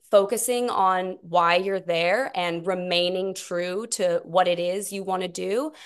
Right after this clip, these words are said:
Um, but at the same time, balancing your own mental health and, um, making sure that you're still able to have positive experiences outside of the organization so that you're able to remember as much of that year as possible and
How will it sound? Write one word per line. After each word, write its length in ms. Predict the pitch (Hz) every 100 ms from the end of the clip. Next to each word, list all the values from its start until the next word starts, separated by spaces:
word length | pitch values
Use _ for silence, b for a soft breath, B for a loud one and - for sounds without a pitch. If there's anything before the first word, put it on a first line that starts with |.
| B -
Um, 380 | 220 208 190 175
but 120 | 262
at 100 | 269
the 80 | 294
same 300 | - 285 285
time, 500 | 285 233 240 262 254
balancing 720 | - 202 220 220 220 214 214
your 160 | 185 -
own 440 | 185 185 180 185 -
mental 400 | 185 175 - 175
health 560 | - 302 277 277 - B B B -
and, 520 | 185 175 170 170 170 -
um, 460 | 180 170 170 170 -
making 340 | 202 196 196
sure 280 | 196 202 190
that 300 | 180 175 170
you're 120 | 175
still 360 | 175 - 220 196
able 260 | 185 185
to 340 | 185 180 170 175 b b b _ _ _ - 208 _ _ - -
have 380 | 220 208 202 190 -
positive 540 | 208 185 202 208 196
experiences 840 | 202 - - 185 185 185 185 202 196 -
outside 680 | 190 196 - - 175 180 254
of 140 | 196
the 100 | 190
organization 960 | 190 190 180 175 175 180 - 294 330
so 260 | 349 226 196
that 320 | 180 170 - -
you're 140 | 190
able 220 | 196 190
to 180 | 185 180
remember 460 | 180 185 185 185 180
as 160 | 175
much 220 | 180 170
of 100 | 165
that 200 | 160 170
year 180 | 165 180
as 140 | 170 -
possible 580 | 175 170 170 165 165
and 180 | - -